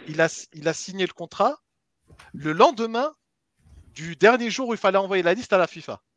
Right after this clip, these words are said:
Donc on est d'accord que la liste, elle n'a pas été forcément faite par lui. Bon. Ou alors il a participé, mais c'est pas totalement. Maintenant, on se retrouve au mois de juin, mais au mois, mois de juin, c'est, prenez toutes ces choses que je viens de vous dire, et en plus,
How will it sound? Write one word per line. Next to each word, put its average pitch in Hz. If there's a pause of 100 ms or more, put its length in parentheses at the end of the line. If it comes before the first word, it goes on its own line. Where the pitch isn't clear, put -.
(420)
Donc -
on 120
est 113
d'accord 165
que 135
la 107
liste, 147 (500)
elle 107
n'a 95
pas 131
été 139
forcément 139
faite 180
par 160
lui. 120
Bon. 147 (1000)
Ou 156
alors 196
il 170
a 156
participé, 165
mais 101
c'est -
pas 147
totalement. 120 (880)
Maintenant, 220
on 294
se -
retrouve 269
au 247
mois 226
de -
juin, 294
mais 240
au 202
mois, 185
mois 185
de -
juin, 302
c'est, - (340)
prenez 277
toutes -
ces 247
choses -
que 180
je 143
viens 151
de 131
vous 139
dire, 254
et 139
en 117
plus, -